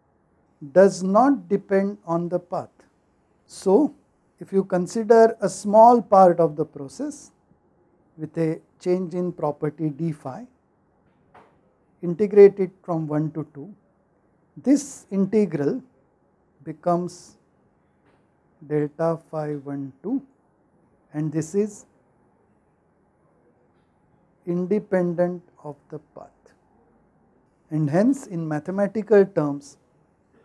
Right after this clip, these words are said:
d phi is an exact differential. The mathematical property of any exact differential is that when you integrate it over from a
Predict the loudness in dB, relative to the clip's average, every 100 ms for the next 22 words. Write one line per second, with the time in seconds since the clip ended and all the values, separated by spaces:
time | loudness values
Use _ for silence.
0 | _ _ -20 -12 -8 -8 -10 -2 0 0
1 | -6 _ _ _ _ _ _ _ _ _
2 | _ _ _ _ _ _ _ _ _ _
3 | -8 -4 -4 -8 -18 -14 -14 -14 _ -10
4 | -10 -12 -14 -6 -6 -6 _ -20 -18 -18
5 | -20 -20 _ -20 -20 _ _ _ _ _
6 | _ _ _ _ _ _ _ -10 -2 0
7 | 0 0 0 0 4 4 4 0 0 -4
8 | 2 2 2 0 0 -2 0 -2 -2 -6
9 | -6 -6 -2 0 0 -2 -10 -6 -2 -2
10 | -2 -4 -2 -2 0 0 8 8 8 2
11 | 2 2 2 2 -2 -2 -2 -4